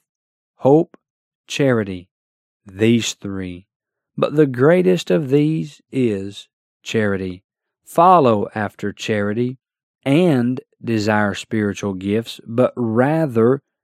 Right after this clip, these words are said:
that ye may prophesy." And so he spends chapter fourteen showing them that way which is expedient, that which edifies.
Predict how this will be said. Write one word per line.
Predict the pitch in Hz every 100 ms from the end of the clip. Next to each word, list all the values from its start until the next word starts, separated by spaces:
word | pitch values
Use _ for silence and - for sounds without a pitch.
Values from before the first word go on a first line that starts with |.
| _ _ -
that | 104 -
ye | 110 131 120 117
may | 104 104 113 - _ _
prophesy." | - 117 110 110 98 - 95 90 98 _ _ _ _ _ _
And | 135
so | - 151
he | 139 135 - -
spends | - - 151 185 165 143 113 - _ _
chapter | - 131 113 - 104
fourteen | - 143 - - - 110 101 107 131 _ _ _ _ _ _
showing | - - 147 160 165 147
them | 127 139 143 147 139 _ _ -
that | 107 123 127 - _
way | - 113 117 107 101 110 123 _ _ _ _ _ _
which | - 113 -
is | 110 123 120 _
expedient, | 131 - - - 147 156 123 107 98 _ _ _ _ -
that | 127 135
which | 139 135 - - -
edifies. | 143 135 - 113 101 92 87 -